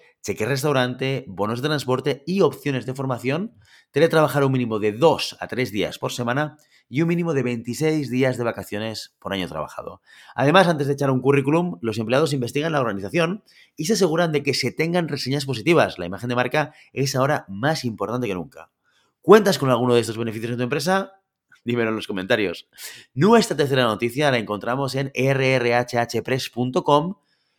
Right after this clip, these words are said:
y tal vez pueda servir de explicación de la noticia anterior. Y dice lo siguiente. El cuarenta y tres por ciento de los profesionales en España sufre el síndrome del trabajador quemado. Así lo indica Hayes en su reciente Guía del Mercado Laboral dos mil veintidós.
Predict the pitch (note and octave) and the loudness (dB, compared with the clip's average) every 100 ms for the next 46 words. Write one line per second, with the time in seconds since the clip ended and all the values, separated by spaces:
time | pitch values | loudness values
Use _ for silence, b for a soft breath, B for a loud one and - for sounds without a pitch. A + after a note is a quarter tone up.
0 | _ _ C3+ C3 G#2+ - C3+ E3+ C#3 C#3+ | _ _ -4 -2 -4 -2 0 4 4 4
1 | F3+ - A2+ B2+ C3+ C3+ A#2+ B2+ A#2+ C3+ | 2 -6 -2 -2 0 -2 0 -2 -2 -4
2 | - D#3+ D3 C3+ C3+ A2 E2 D#2 F#2 A#2 | -4 -4 -2 -2 -2 -4 -6 -8 -8 -4
3 | F3 G3+ A#2 A2+ C#3 C3+ G2 D2 B1 B1 | 0 2 2 2 0 -2 -4 -8 -10 -18
4 | - _ _ B B B G3 G#3 F3+ C#3+ | -20 _ _ B B B 6 6 4 2
5 | C3 C3 C3+ C3+ A#2 A2 G2 G2 G2 - | 0 -2 -2 -2 -4 -4 -2 -2 -2 -6
6 | A2+ A#2+ C3 C3+ D#3+ C3+ C#3+ E3 E3 - | -6 0 0 0 -4 -2 -2 -2 -4 -6
7 | - D#3 E3 - F#3+ G#3 - A2 G#2 - | -4 -4 -4 -4 -4 -4 -6 -8 -4 -4
8 | D3+ D#3 E3 C3 G#2+ G2+ F#2+ G2 F#2 B2 | -4 -2 -4 -4 -4 -4 -2 -2 0 0
9 | F3 - G2 C#3+ - - _ - - E3 | 0 -4 0 0 0 -10 _ -4 -2 0
10 | F#3+ E3+ D#3+ B2+ G#2+ B2+ - A2+ D3 C#3 | 0 0 -2 0 0 0 -6 -6 -6 -4
11 | A2+ A2 A#2+ A2+ B2+ D#3 C#3+ B2+ A#2 G#2 | -6 -6 -8 -2 2 2 2 -2 -4 -4
12 | E2+ A#2+ G#2 A2 A#2+ - G#2 F2+ - B2 | 0 0 2 0 -2 -8 -6 -6 -2 -2
13 | B2+ G2+ C#2+ - - | -2 -4 -10 -14 -20